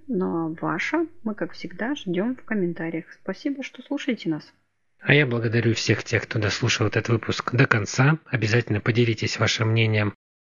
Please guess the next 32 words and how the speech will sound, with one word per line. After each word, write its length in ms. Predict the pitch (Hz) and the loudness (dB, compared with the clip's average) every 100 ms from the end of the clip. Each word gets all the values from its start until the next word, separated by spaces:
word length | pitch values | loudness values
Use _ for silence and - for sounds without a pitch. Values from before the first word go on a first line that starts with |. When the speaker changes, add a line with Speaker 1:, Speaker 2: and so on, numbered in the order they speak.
| _ | _
Speaker 2:
о 220 | - 131 | 2 4
«Замке 460 | 107 113 110 - 107 | 6 4 2 -2 -4
ведьм» 440 | 101 143 151 143 135 - | 2 2 4 2 2 0
на 120 | 120 | 0
сервисе 400 | - 107 101 113 | 2 0 0 -2
с 60 | |
подкастами 580 | - 113 - 165 - 123 | 0 0 4 2 2 0
или 280 | - 143 151 | 2 4 4
в 80 | 104 | 4
наших 300 | 117 - - | 0 0 -6
социальных 460 | - - 113 117 - | -10 2 2 2 -2
сетях 340 | 113 156 - | 2 2 2
по 200 | - 147 | 0 0
ссылкам 440 | - 127 123 113 | 2 0 2 0
в 40 | 104 | 0
описании. 580 | - - 113 101 101 - _ - | -4 2 4 4 0 -6 _ -2
Отдельное 480 | 135 104 120 113 110 | 0 2 2 2 0
спасибо 480 | - 110 - 113 107 | 0 -2 2 2 0
тем, 360 | - 123 113 | 4 2 2
кто 180 | - 117 | -2 -2
подписался 580 | - - - 160 147 120 | -2 -2 2 2 2 0
и 60 | |
слушает 520 | 104 - 143 - 113 - | -2 0 0 2 0 2
нас 220 | 113 - | 0 0
постоянно. 720 | - - - 107 110 107 104 _ _ _ _ - | -6 -2 2 4 4 0 -4 _ _ _ _ 4
Нам 220 | 135 120 | 4 6
это 120 | 110 | 0
крайне 300 | - 113 104 | 2 2 2
важно 280 | 120 143 131 | 2 0 -2
и 180 | - 131 | 0 0
очень 480 | - 156 - - 104 | 2 2 2 -2 -2
приятно. 560 | 104 107 107 98 95 | 0 0 0 0 -2